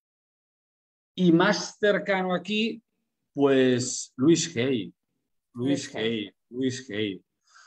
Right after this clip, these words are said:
Speaker 1: Luis Hay, eh, para mí lo fue todo en su principio. Además, mi esposa Silvia es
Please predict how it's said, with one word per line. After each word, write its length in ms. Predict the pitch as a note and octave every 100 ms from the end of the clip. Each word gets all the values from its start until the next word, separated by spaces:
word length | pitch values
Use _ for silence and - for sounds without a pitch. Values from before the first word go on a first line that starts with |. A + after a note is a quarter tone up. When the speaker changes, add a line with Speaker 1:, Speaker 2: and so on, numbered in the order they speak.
| _
Speaker 1:
Luis 420 | A#2 B2 C3 B2+
Hay, 520 | D3 C#3+ D3+ D#3+ D#3+ D#3
eh, 1040 | C#3 B2+ B2+ B2 B2 A#2+ A#2 A#2 A2+ G#2+ G2 _ _ _ _ _ _ _
para 220 | - B2 B2+
mí 100 | D3
lo 100 | F3
fue 180 | E3+ E3
todo 200 | D#3+ D#3
en 60 |
su 160 | C#3+ C3+
principio. 840 | C3+ B2 - F3+ D#3+ D#3+ F#3 - _ _
Además, 680 | B2+ B2+ C3 C#3+ D#3+ - - _ _ _ _
mi 680 | C3+ C3 A#2+ A#2 A2+ A2 A2 G#2+
esposa 580 | G#2 G#2+ - C3+ -
Silvia 640 | B2+ - C#3+ C3+ C#3+ D3 C#3
es 520 | C3+ B2 - - -